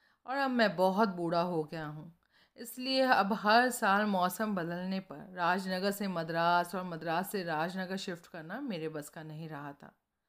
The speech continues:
इस बार मैंने पक्के तौर पर मद्रास में ही रहने का फ़ैसला कर लिया था। इत्तेफाक से तभी मुझे एक निहायत मुफीद ग्राहक भी मिल गया था,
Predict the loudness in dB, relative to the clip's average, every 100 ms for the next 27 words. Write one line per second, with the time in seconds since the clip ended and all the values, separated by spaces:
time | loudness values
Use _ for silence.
0 | _ _ _ _ -8 -2 0 2 2 0
1 | -2 -6 -6 -6 -4 -2 -2 -2 -2 -2
2 | 0 2 0 -2 -4 -2 -2 -4 -6 -6
3 | -8 -10 -10 -12 -12 -14 -14 -14 -16 -20
4 | _ _ _ _ _ _ _ -12 -4 -2
5 | 6 6 6 2 -2 2 2 4 4 2
6 | 2 2 2 2 2 0 0 2 2 2
7 | 0 -4 -8 -8 -10 -8 -10 -6 -4 -4
8 | -2 0 0 0 0 -2 -4 -12 -14